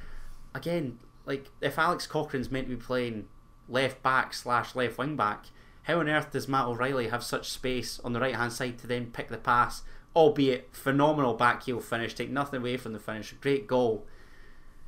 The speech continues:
But then two nil down, and we've got a mountain to climb, McIver.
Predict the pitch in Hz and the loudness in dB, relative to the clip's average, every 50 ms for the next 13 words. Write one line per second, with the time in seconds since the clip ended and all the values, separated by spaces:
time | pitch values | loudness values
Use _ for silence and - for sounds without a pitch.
0 | - - - - - - 147 156 180 190 175 135 117 - - - - - - - | -14 -14 -14 -14 -14 -14 -12 -8 -6 -4 -4 -4 -4 -6 -10 -14 -16 -14 -8 -6
1 | 208 226 220 180 123 104 - 123 117 117 113 110 107 104 - - - - - - | -4 -2 -2 -2 -4 -2 -2 0 0 0 0 -2 -6 -8 -10 -14 -20 -20 -20 -20
2 | - - - 131 135 131 123 120 120 - - 143 127 - - - - 131 127 127 | -16 -10 -6 -4 -2 0 0 -2 -2 -2 -2 -2 -2 -2 -2 -6 -8 -6 -4 -2
3 | 131 156 196 240 240 247 233 - - 220 - - 147 135 117 104 101 - - 107 | 0 0 0 0 0 -2 -4 -4 -6 -8 -6 -4 -4 -4 -4 -6 -8 -8 -8 -8
4 | 101 92 92 95 | -8 -8 -10 -14